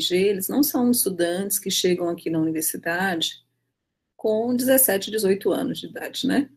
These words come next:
Eles são estudantes que já estão na faixa dos seus vinte e dois, vinte e cinco anos. Então, são, é, pessoas com, é, um projeto, né,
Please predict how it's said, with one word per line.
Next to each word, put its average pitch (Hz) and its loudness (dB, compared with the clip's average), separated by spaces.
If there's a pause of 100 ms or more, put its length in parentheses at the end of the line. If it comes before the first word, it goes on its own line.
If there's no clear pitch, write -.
Eles 180 -2
são 170 -4
estudantes 190 -2
que 226 -8
já 233 0
estão 226 -2 (600)
na 185 -2
faixa 175 -2
dos 175 -2
seus 175 -2 (340)
vinte 190 0
e - -6
dois, 180 4
vinte 185 0
e - 0
cinco 185 -2
anos. 180 -2 (480)
Então, 208 0
são, 240 2
é, 175 2
pessoas 214 2
com, 208 -2 (320)
é, 180 -2
um 233 0
projeto, 285 2 (220)
né, 202 -6